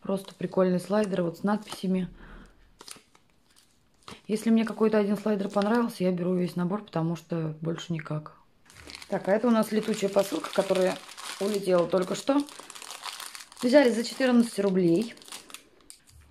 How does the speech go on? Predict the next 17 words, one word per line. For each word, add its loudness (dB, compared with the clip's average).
Это -10
фольга 4
для 4
ногтей, 2
которая 0
наклеивается 4
на 4
лип-слой 0
гель-лака, -2
на -2
праймер 4
или 0
клей 0
для -2
фольги. 0
То 2
есть 2